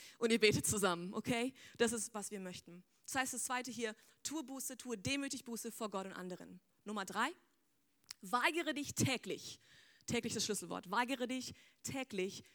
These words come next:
die Lügen des Feindes zu glauben. Täglich die Lügen des Feindes zu glauben. Ein Teil der Geschichte, die man, den man nicht oft hört, ist von dem älteren Sohn. Ihr wisst noch, der ältere Sohn, der ist ja geblieben. Und hier, ähm, ist ein Gespräch. Es ist so, dass er,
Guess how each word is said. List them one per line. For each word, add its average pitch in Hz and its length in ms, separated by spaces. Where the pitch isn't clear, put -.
die 220 80
Lügen 285 280
des 269 160
Feindes 190 540
zu - 160
glauben. 170 500
Täglich 247 320
die 233 100
Lügen 220 220
des 220 140
Feindes 185 340
zu 202 80
glauben. 170 400
Ein 311 160
Teil 311 200
der 285 80
Geschichte, 262 400
die 233 100
man, 220 300
den 240 120
man 240 160
nicht 330 220
oft - 240
hört, 196 400
ist - 160
von 247 160
dem 233 220
älteren 233 380
Sohn. 180 380
Ihr 233 80
wisst 226 140
noch, 247 100
der - 120
ältere 220 240
Sohn, 233 160
der 247 80
ist - 80
ja 214 60
geblieben. 208 440
Und 240 160
hier, 285 300
ähm, 233 280
ist 254 100
ein 269 120
Gespräch. 226 360
Es 262 100
ist 262 140
so, 320 200
dass 247 160
er, 226 320